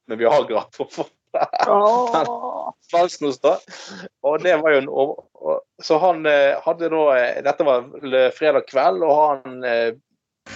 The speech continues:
Speaker 1: gikk jo og ventet helt til søndag kveld på at den her, eh, ståkuken skulle gi seg, men det gjorde han jo aldri, så han måtte jo gå sluk øret bredbeint på legevakten. Og, eh, på mo-, på motgift.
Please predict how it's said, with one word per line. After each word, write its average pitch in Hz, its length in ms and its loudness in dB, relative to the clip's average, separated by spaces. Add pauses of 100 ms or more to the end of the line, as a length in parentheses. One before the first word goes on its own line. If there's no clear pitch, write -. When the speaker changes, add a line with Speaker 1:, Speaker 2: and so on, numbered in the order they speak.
(260)
Speaker 1:
gikk - 260 -8
jo 131 140 2
og 120 120 2
ventet 135 320 0
helt 135 200 2
til 139 100 -6
søndag 131 400 0
kveld 123 220 0
på 113 100 -4
at - 80 -12
den 117 160 -2
her, 117 180 0
eh, 107 500 2
ståkuken 113 600 -2
skulle 107 300 -4
gi 120 140 0
seg, 180 260 -2
men 131 80 -8
det 123 80 0
gjorde 131 240 4
han 107 80 0
jo 101 80 2
aldri, 104 240 0
så 131 100 -2
han 127 80 -2
måtte 127 220 2
jo 113 140 4
gå 117 140 0
sluk - 500 -2
øret 113 420 2
bredbeint 123 680 2
på 104 140 -4
legevakten. 110 640 -2 (600)
Og, 123 260 2
eh, 113 360 4 (140)
på 151 180 -6
mo-, 147 240 2
på 185 160 0
motgift. 143 800 -2